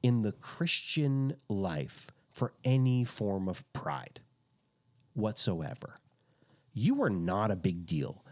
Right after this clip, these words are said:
You have never been a big deal. You will never be a big deal. You are literally gonna die and people are not gonna remember you. So stop playing this dumb game of, "Oh,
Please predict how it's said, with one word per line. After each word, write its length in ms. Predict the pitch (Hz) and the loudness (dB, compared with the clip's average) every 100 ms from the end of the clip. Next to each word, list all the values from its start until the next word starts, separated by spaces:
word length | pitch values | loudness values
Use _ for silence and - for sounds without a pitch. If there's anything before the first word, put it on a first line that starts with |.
| - | -2
You 160 | 113 | 2
have 160 | 117 98 | 2 2
never 400 | 82 82 156 135 | 0 0 2 2
been 200 | 139 165 | 4 4
a 60 | 170 | 4
big 220 | 180 170 | 2 2
deal. 320 | 180 190 220 - - - | 2 2 0 -6 -20 -2
You 140 | 175 | 0
will 160 | 233 247 | 2 0
never 440 | 233 226 214 160 | 2 2 2 2
be 220 | 101 90 | 2 0
a 40 | 82 | 0
big 260 | 69 76 73 | -2 -4 -4
deal. 340 | 65 52 - _ _ _ _ _ | -4 -4 -10 _ _ _ _ _
You 220 | - 170 185 | 2 4 4
are 100 | 170 | 4
literally 520 | 143 147 214 285 285 | 4 6 4 4 2
gonna 240 | 214 196 | 4 4
die 460 | 156 120 147 139 92 | 4 4 6 6 6
and 180 | 92 95 | 4 4
people 260 | 143 135 | 4 4
are 80 | 113 | 4
not 360 | 110 117 117 - | 4 6 4 4
gonna 160 | 120 | 4
remember 500 | 113 104 95 90 87 | 6 6 6 4 2
you. 320 | 85 76 - - _ - _ - - _ _ | 2 0 -2 -8 _ -20 _ -20 -20 _ _
So 180 | - | 6
stop 580 | 127 - - 180 185 226 | 8 8 6 4 4 2
playing 340 | - 170 151 127 | 4 6 6 6
this 160 | 92 | 2
dumb 440 | 85 80 92 123 147 | 0 2 4 6 6
game 520 | 143 135 80 76 117 - - | 8 6 4 2 0 -6 -4
of, 240 | 113 98 - - - _ | 2 2 2 -14 -20 _
"Oh, 480 | 165 170 123 90 | 4 6 6 4